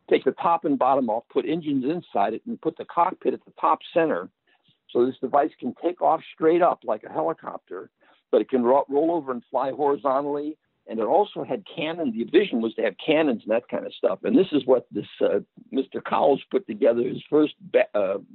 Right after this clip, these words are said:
video called, again, Design for Battle, Episode One: The V T O L Model forty-nine. He's doing another video about the U H two A Tomahawk, which is a Sea Sprite,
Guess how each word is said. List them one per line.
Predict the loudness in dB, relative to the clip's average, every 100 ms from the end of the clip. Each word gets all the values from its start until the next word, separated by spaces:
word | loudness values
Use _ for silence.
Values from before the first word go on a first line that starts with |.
| -20 _ -4
video | 2 4 4 0
called, | 2 2
again, | 2 -4 -4 -6 _ _ _ _ _ -14
Design | -2 0 2 2
for | 0
Battle, | 2 2 2 0
Episode | -6 -6 -2 -2
One: | -2 -4 -4
The | -6
V | -4 -4 -4
T | 0
O | 4 4
L | 2
Model | 0 -2 -4 -6
forty-nine. | -2 0 2 4 4 2 -10 _ -20 -20 -20 _ _
He's | -4 -2
doing | 2 2 2
another | 2 2 2 2 0 -2 _ -8
video | -6 -6 -6 -6 -6 -8
about | -4 2 4 4 0 -10
the | -10 -10 -4
U | 0 2 2
H | -2 -4 -12 -2
two | 0 2
A | 4 2 0 _ -2
Tomahawk, | 0 0 -2 -4 -6 -8
which | -6 -6
is | -8
a | -8 -2
Sea | -2 0
Sprite, | 4 4 4